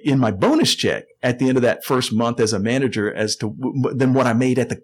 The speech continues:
at the, the oil company that I left, you know? So I went back to this woman and said, "Hey, this stuff really <laughs> works. This is some pretty good stuff." And, uh, and she kinda, like I said, she, she, I, I think she felt sorry for me more than anything else, 'cause I was so, uh, I, w-, I had, uh, uh,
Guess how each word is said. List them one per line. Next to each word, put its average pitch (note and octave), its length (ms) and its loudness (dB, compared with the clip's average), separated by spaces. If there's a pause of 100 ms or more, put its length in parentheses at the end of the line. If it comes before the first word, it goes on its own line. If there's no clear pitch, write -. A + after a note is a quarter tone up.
at B2 180 -4
the, A2 300 0
the A2 120 0
oil F3+ 260 2
company F2 320 -8
that E2+ 140 -4
I E2 60 -2
left, - 340 -6
you G2+ 100 -6
know? G2+ 140 -4
So A2 400 0 (320)
I - 60 -2
went E3 160 2
back D#3+ 160 2
to D3+ 60 0
this B2+ 180 0
woman C#3 200 2
and A2 100 0
said, G2+ 140 0
"Hey, D#3+ 120 -4
this C4+ 200 0
stuff A4 300 -2
really C3 280 2
<laughs> A2 200 0
works. A3 320 0
This E3 180 -2
is F4+ 100 2
some G3 140 2
pretty C#3 240 -4
good A2+ 220 0
stuff." - 440 -4 (500)
And, A#2+ 340 2
uh, A2+ 140 2
and A2+ 100 -2
she - 100 -2
kinda, B2+ 220 -2
like B2 140 0
I B2+ 40 0
said, A#2 220 0
she, A#2 320 -2
she, C3+ 300 -2 (160)
I, B3+ 240 -4
I E4 120 2
think - 200 0
she A#2 120 0
felt - 260 -2
sorry G#2 300 0
for G2 140 -2
me G2 80 -2
more G2+ 200 -2
than G2+ 140 -4
anything G2 360 -6
else, G2+ 180 -2
'cause A2 140 -4
I A2 40 0
was G#2 120 -4
so, G#2+ 200 0
uh, A2 260 -6
I, G#2 100 0
w-, G2+ 220 -6
I G#2+ 120 -2
had, G2 220 -6 (120)
uh, - 160 -8
uh, A2+ 40 0